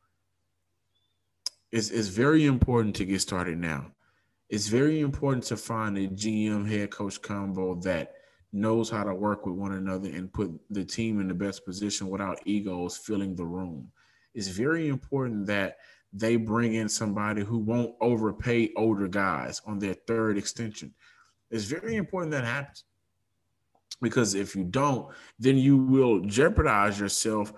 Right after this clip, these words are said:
not being able to bring in younger pieces that are very good in the positions you need them in. You jeopardize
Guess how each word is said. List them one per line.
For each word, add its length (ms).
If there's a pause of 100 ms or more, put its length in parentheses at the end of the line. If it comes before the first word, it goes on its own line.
(300)
not 320
being 180
able 160
to 60
bring 320
in 360 (360)
younger 440
pieces 600
that 160
are 80
very 380
good 340
in 280
the 120 (140)
positions 500
you 80
need 240
them 160
in. 220 (520)
You 80
jeopardize 880